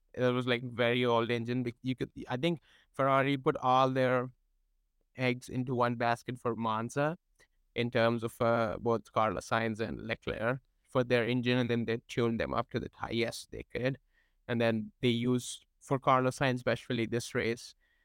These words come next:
they used the engine from before, uh, the Monza race that happened. So he had a very old engine,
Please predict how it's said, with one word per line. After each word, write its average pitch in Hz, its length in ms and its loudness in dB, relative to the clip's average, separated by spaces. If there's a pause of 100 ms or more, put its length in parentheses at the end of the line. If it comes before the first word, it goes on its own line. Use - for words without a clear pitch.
(140)
they 120 80 -2
used 120 420 -2
the 113 180 0
engine 113 360 -2
from 113 280 -2
before, 123 540 -2 (500)
uh, 113 260 -2 (320)
the 123 120 -2
Monza 117 520 2
race 123 280 0
that 123 140 -2
happened. 123 420 -2 (280)
So - 140 0
he 123 200 0
had 123 180 4
a 110 60 2
very 110 280 0
old 113 260 2
engine, 113 460 -6